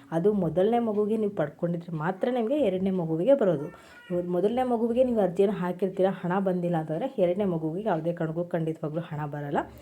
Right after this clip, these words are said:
So, ಮೊದಲನೇ ಮಗುಗೆ ನೀವೇನಾದ್ರೂ ಹಣ ಪಡ್ಕೊಂಡಿದ್ರೆ ಅಂದ್ರೆ ಖಂಡಿತವಾಗ್ಲೂ ಕೂಡ ಎರಡನೇ ಮಗುವಿಗೆ ಕೂಡ ಹಣ ಬರುತ್ತೆ. So, ಎರಡನೇ ಮಗುಗೆ ಹಣ ಪಡ್ಕೋಬೇಕು ಅಂದ್ರೆ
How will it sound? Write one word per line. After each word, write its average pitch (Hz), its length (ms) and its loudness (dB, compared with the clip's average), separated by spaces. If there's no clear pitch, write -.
So, 202 80 -2
ಮೊದಲನೇ 175 420 0
ಮಗುಗೆ 220 340 2
ನೀವೇನಾದ್ರೂ 185 420 0
ಹಣ 170 280 -4
ಪಡ್ಕೊಂಡಿದ್ರೆ 156 600 -2
ಅಂದ್ರೆ - 540 -4
ಖಂಡಿತವಾಗ್ಲೂ 233 600 2
ಕೂಡ 214 120 0
ಎರಡನೇ 165 260 0
ಮಗುವಿಗೆ 160 380 -2
ಕೂಡ 202 120 0
ಹಣ 160 180 -4
ಬರುತ್ತೆ. 202 380 2
So, 185 120 0
ಎರಡನೇ 196 440 2
ಮಗುಗೆ 233 400 2
ಹಣ 185 280 -2
ಪಡ್ಕೋಬೇಕು 185 680 0
ಅಂದ್ರೆ 151 200 -2